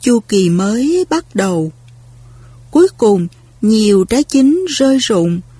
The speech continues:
rồi hột găm xuống đất, và nhiều cây mới khác mọc lên.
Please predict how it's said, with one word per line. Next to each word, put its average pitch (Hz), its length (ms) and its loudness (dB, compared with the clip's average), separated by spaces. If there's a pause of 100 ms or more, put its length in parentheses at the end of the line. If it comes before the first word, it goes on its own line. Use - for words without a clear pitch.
(260)
rồi 220 200 0
hột 202 320 -4
găm 220 340 0
xuống 277 320 0
đất, 339 220 -2 (420)
và 233 140 0
nhiều 208 520 2
cây 233 200 0
mới 233 400 0 (100)
khác 302 360 -4 (120)
mọc 190 480 -4
lên. 208 300 0